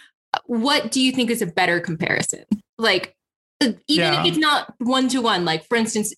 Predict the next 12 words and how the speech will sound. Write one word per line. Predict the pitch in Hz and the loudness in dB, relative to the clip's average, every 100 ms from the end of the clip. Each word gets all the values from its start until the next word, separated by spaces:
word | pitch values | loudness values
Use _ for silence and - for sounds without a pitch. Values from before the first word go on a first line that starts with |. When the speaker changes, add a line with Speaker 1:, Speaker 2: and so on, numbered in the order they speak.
| 214 | -4
Speaker 1:
people | 262 262 254 | -2 0 -2
compared | 254 233 233 214 202 - _ _ _ | -2 0 2 2 0 -4 _ _ _
Mac | 214 196 202 | -2 0 0
Jones | 220 196 190 | 0 0 0
to | 202 | -2
Daniel | 175 170 170 170 | 0 0 0 0
Jones, | 170 160 165 | 0 0 0
just | 165 160 | -2 -2
less | 156 180 - | -2 0 0
athletic, | - - 101 - - - | -2 -2 -4 -2 -4 -2
like, | 160 - | -2 0
some, | 165 | -4